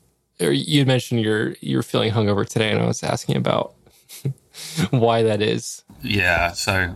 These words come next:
Speaker 2: I just joined this, sorry, I, I, I think I said softball last time, but I, I meant kickball, a kickball league.
Speaker 1: Oh,
Speaker 2: And
Speaker 1: okay.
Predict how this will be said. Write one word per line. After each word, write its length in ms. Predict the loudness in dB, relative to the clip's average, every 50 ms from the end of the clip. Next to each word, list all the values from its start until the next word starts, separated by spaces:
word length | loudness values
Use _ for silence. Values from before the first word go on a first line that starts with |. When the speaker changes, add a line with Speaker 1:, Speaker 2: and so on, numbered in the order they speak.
| -8 -8
Speaker 2:
I 80 | -6
just 320 | -2 0 0 0 0 -2 -6 -18 -20 -20 -8
joined 280 | -2 0 2 2 2 2
this, 420 | 0 -2 -2 -2 -4 -4 -6 -10 -12 -20 -20 _ _ _ -20 _ -6
sorry, 260 | -4 0 0 0 0
I, 120 | 0 -2 -4 -4 -4
I, 120 | -6 -6 -8 -12 _ _ -20 _ -2
I 100 | -2 -2
think 200 | -2 -2 -2 -2
I 20 |
said 180 | -2 0 0 0
softball 460 | 2 2 2 0 -2 -4 -4 -4 -2
last 240 | 0 -2 -2 -2 -2
time, 160 | -2 -4 -2 -4
but 160 | -6 -6 -2 -2
I, 160 | -2 -2 -2 -2
I 40 | 0
meant 220 | 0 2 0 0 -4
kickball, 580 | -4 -2 -2 -2 -2 -2 -4 -4 -4 -8 -8
a 60 | -8
kickball 440 | -6 -4 -4 -4 -2 -2 -2 -2 -2
league. 280 | -4 -6 -8 -8 -10 -10 -14 -20 -20 -18 -4 -2
Speaker 1:
Oh, 460 | 0 2 2 2 2 4 4 4 2
Speaker 2:
And 300 | 2 2 2 0 0 0
Speaker 1:
okay. 200 | 0 -2 -2 -4